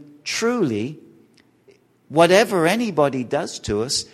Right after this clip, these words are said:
does not mean we have to respond with sin.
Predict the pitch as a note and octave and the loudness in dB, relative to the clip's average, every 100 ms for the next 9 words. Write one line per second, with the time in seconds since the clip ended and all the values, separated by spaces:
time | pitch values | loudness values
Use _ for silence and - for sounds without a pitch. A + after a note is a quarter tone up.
0 | - - C#3+ A#2+ C#3+ G#3+ - D#3 E3 C3+ | -20 -4 -2 -2 -2 -4 -4 -4 -2 -2
1 | C3 C#3+ C3+ D3+ - C#3+ C3+ C3 - C#3+ | -4 -4 -4 -6 -6 -8 -6 -6 -4 -4
2 | D3 C#3 D#3+ - F#3 C#4 | -4 -8 -6 -6 -6 -8